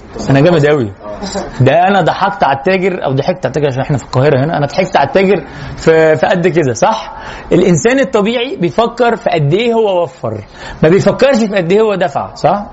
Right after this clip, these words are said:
ده انا دفعت ألفين جنيه، مش دي المشكله، انا كنت هدفع تلاتة فدفعت ألفين فانا وفرت ألف. فدايمًا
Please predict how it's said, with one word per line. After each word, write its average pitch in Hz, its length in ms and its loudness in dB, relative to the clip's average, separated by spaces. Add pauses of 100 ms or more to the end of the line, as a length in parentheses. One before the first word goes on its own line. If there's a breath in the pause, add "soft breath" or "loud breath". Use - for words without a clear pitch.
(460)
ده 160 160 4
انا 196 200 2
دفعت 214 340 0
ألفين 214 320 -2
جنيه، 202 200 -2
مش 202 120 -2
دي 170 100 -2
المشكله، 185 480 0 (420 loud breath)
انا 190 160 4
كنت 294 340 0
هدفع 208 400 0
تلاتة 147 400 0 (460 loud breath)
فدفعت 233 520 2
ألفين 220 560 -2
فانا 254 260 2
وفرت 190 460 -2
ألف. - 460 -4 (300 loud breath)
فدايمًا 277 800 2